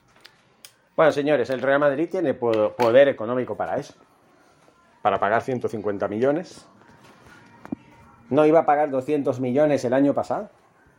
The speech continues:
Entonces, sí, es verdad.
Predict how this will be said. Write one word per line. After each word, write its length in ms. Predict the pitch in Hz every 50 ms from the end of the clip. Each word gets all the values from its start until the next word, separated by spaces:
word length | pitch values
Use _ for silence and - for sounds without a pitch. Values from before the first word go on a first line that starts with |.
| _ _ - _ _ _ _ _ _ 104
Entonces, 560 | 104 131 131 123 123 165 165 160 - - - _ _ _ _ _ _ _ _ _ _ _ _ _ _ _ _ _ _ _ _
sí, 240 | - - 226 262 -
es 140 | - 135 127
verdad. 340 | 135 143 127 117 196 190